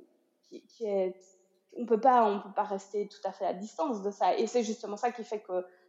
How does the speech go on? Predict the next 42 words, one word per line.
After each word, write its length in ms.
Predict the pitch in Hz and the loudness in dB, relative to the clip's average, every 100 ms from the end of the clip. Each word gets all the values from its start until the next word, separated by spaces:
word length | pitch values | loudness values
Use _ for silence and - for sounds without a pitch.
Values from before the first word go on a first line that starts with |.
| _ - | _ -20
que, 40 | |
que 140 | - | -12
les 80 | 208 | -10
photos 260 | 190 190 190 | -8 -10 -14
sont 160 | - 214 | 0 6
belles, 260 | 277 254 | 8 6
c'est 160 | - 214 | 2 -6
parce 220 | 190 196 | -8 -12
que, 200 | - 185 185 | -12 -10 -10
c'est 120 | - | -14
parce 140 | 190 | -20
qu'on 160 | _ 196 | _ -6
n'est 140 | 220 | -2
pas 140 | 226 185 | 2 0
vraiment 340 | 196 208 196 | 0 -4 -2
à 80 | 196 | -2
distance, 540 | 190 196 269 269 262 - | -4 -10 -4 -2 -4 -8
parce 120 | - | -20
que 80 | _ - | _ -6
c'est, 180 | 185 185 - _ | -6 -6 -12 _
cette 240 | 240 233 | -8 -2
émotion, 400 | 240 240 240 285 | 2 2 2 4
elle, 220 | 233 226 220 | 6 4 0
elle 480 | 226 220 214 208 196 | -2 -2 -2 -2 0
est 140 | 214 | 0
tellement 280 | 302 294 226 | 4 4 4
forte 540 | 214 - 320 320 - - | 2 4 4 2 -12 -4
que, 280 | 226 220 214 208 - - _ - | 2 6 4 2 -8 -20 _ 0
que 420 | 220 202 202 202 208 175 | 2 2 2 2 0 -4
on, 40 | 135 - _ _ _ _ _ - | -6 -12 _ _ _ _ _ -12
on 60 | 214 | -6
est, 80 | 180 | -6
c'est 160 | - 208 | -8 -12
perméable, 500 | 202 208 285 269 196 | -4 4 6 4 2
on 60 | 180 | -6
peut, 300 | - 196 180 | -8 -6 -4
on 120 | 180 | -6
peut 500 | 196 180 175 - - - | -8 -6 -4 -6 -10 -16
partager 480 | - - 208 208 226 | -20 -8 -4 -2 -2
ça 260 | 226 240 233 | -2 0 2
avec, 320 | 190 185 - | 2 -2 -4
euh, 200 | 190 190 | -2 -2